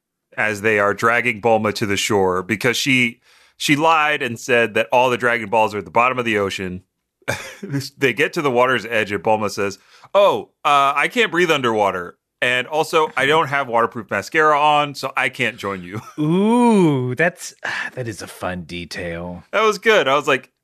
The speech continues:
Speaker 1: I was like,
Speaker 2: All right.
Speaker 1: "Those are, those are two valid ass excuses." <laughs> Number one, she can't breathe underwater. Number two, mascara gonna run.
Speaker 2: Any, any makeup, really.
Speaker 1: Yeah, any makeup.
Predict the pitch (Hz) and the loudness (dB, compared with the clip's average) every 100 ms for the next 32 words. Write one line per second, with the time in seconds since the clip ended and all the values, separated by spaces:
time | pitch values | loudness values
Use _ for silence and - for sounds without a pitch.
0 | _ _ _ - 170 160 - 180 190 185 | _ _ _ -10 -6 -6 -4 2 2 4
1 | 180 160 156 156 147 139 101 104 120 139 | 4 2 0 0 0 -2 -2 -2 2 2
2 | 147 127 117 113 107 95 - 117 101 - | 0 0 -2 -2 -6 -12 -12 -10 -10 -12
3 | 101 - - 123 - _ _ _ - - | -18 -20 -20 -20 -20 _ _ _ -20 -20
4 | - 135 120 120 127 127 120 - 147 143 | -4 0 2 4 2 0 -8 -4 -4 -4
5 | 127 - 135 117 107 120 131 127 139 139 | -6 -4 -4 -4 0 2 0 -2 -2 -2
6 | 135 156 156 - _ _ - 92 - 131 | -2 -4 -4 -8 _ _ -12 -12 -6 -4
7 | 185 107 98 90 85 359 415 349 226 302 | -2 -2 -4 -8 -8 -2 0 0 0 0
8 | 381 311 392 415 - - - - _ - | 0 0 0 0 -2 -10 -14 -20 _ -6
9 | 214 320 220 262 302 _ _ - 196 196 | 0 2 2 0 -4 _ _ -2 -2 -2
10 | 98 80 - 87 | -6 -12 -16 -20